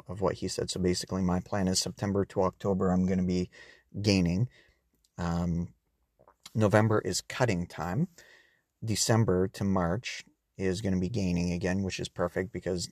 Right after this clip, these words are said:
within that time, you've got Christmas and, and those holidays, and my birthday falls in there too. Um, then April to June is going to be a longer duration cut. So the, the point of that is so that by the end of June,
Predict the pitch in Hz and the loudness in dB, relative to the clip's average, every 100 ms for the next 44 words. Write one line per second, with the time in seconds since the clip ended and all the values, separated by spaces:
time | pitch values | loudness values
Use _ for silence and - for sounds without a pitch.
0 | _ _ 101 98 101 92 92 104 - 95 | _ _ -8 -4 -2 0 2 0 -4 -2
1 | 90 92 87 90 - - _ _ _ _ | 0 -2 -2 -2 -4 -6 _ _ _ _
2 | - 90 - 95 87 - - 80 82 - | -4 -2 -2 -2 -2 -4 -6 -6 -8 -8
3 | 87 85 90 90 90 92 87 90 90 90 | -6 -2 -2 -4 0 0 2 0 0 -2
4 | 85 92 92 - 87 - 87 - 87 87 | 0 2 0 0 -4 -2 -2 -2 -2 -2
5 | 90 - 107 92 123 - - - - - | -4 0 2 2 0 -8 -20 -20 -20 -20
6 | _ _ _ _ 90 90 87 85 - _ | _ _ _ _ -6 -2 0 -2 -6 _
7 | _ _ _ - 104 98 95 - _ _ | _ _ _ -4 0 2 2 0 _ _
8 | _ _ 123 123 131 113 - 101 110 113 | _ _ 0 2 2 2 -2 -4 2 4
9 | 107 98 - 92 - 95 90 95 92 87 | 4 2 -2 -6 -2 -4 -2 0 2 2
10 | 87 87 95 _ 98 95 95 98 90 87 | 2 0 -6 _ -4 -2 0 0 0 -2
11 | 85 90 90 90 85 - - 95 92 90 | -2 -2 -4 -8 -6 -6 -4 -2 -2 -2
12 | 107 - 110 101 - 90 90 95 92 92 | -6 -6 -4 -4 -4 -2 2 4 2 0
13 | 87 - 92 90 87 - 90 92 90 98 | -4 -2 -2 0 -2 -2 -4 -2 -2 -2
14 | 92 90 - 98 90 87 | -2 -4 -2 0 0 -2